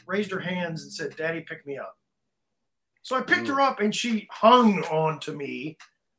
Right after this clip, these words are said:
Speaker 1: throughout the entire house. And finally, I'm like, "Honey, what's the matter?" And she leaned into my, my ear, and she goes,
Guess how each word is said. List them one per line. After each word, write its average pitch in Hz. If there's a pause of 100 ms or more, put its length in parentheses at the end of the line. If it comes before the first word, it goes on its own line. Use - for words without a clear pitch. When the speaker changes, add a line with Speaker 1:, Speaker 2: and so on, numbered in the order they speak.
(240)
Speaker 1:
throughout 247
the 226
entire 208
house. 208
And 180
finally, 269
I'm 190
like, 190
"Honey, 311
what's 240
the 247
matter?" 254 (580)
And 156
she 190
leaned 226
into 214
my, 180 (180)
my 175
ear, 185
and 180
she 180
goes, 156